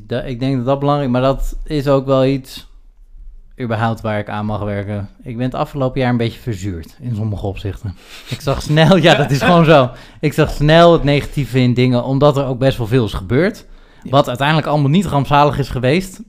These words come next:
Speaker 1: maar dat heb ik wel rampzalig <laughs> ervaren elke keer. En
Speaker 2: Ja.
Speaker 1: groter gemaakt dan dat het was. Dus een gezond, vrolijk jaar met veel inspiratie en elkaar liefhebben.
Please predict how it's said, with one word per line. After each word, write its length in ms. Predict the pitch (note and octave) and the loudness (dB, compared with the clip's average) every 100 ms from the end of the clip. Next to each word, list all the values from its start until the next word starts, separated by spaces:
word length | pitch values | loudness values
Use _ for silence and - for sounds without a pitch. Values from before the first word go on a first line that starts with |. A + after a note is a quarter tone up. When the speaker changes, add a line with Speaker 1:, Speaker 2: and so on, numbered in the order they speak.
| _ | _
Speaker 1:
maar 340 | C#3+ B2 C3+ C3+ | -8 -2 0 2
dat 160 | C#3 | 0
heb 120 | C3+ C3 | 0 -2
ik 80 | |
wel 160 | B2 C#3 | 0 0
rampzalig 520 | C3 A#2+ C#3+ C#3 A#2 | 0 -4 -2 0 0
<laughs> 0 | |
ervaren 460 | C#3+ - C#3 C3+ B2+ | 0 2 0 0 -4
elke 240 | A#2+ A#2+ | -4 -6
keer. 340 | - G#2 G#2 - | -10 -8 -8 -6
En 160 | A#2+ | -2
Speaker 2:
Ja. 120 | B2 A#2+ | -2 -2
Speaker 1:
groter 300 | B2+ B2 - | -4 -4 -4
gemaakt 280 | A2 G#2 | -4 -4
dan 120 | A2+ G2+ | -6 -6
dat 140 | G2 | -6
het 100 | F#2+ | -8
was. 280 | F2+ F2 - _ | -10 -12 -16 _
Dus 300 | - B2 B2 - - | -4 -4 -4 -20 -8
een 220 | B2 B2+ | -4 -4
gezond, 640 | - C3 D#3+ G#3+ C4+ - - - - - | -2 2 4 4 2 -4 -14 -20 -20 -20
vrolijk 560 | - - E3+ A3+ G3 | -12 2 6 6 4
jaar 440 | F#3+ E3 D#3+ D#3+ E3 - - - | 2 4 4 0 -6 -20 -20 -10
met 140 | B2+ A#2+ | -8 2
veel 220 | F3+ G#3 | 6 6
inspiratie 800 | E3 C#3+ D3 C#3 C3 C#3 C3+ C3+ - - - | 4 2 0 2 2 0 -4 -4 -14 -20 -10
en 140 | C3+ | -4
elkaar 220 | C3+ A#2 A2 | -2 -2 -4
liefhebben. 420 | G2+ G2+ G2 | -6 -10 -10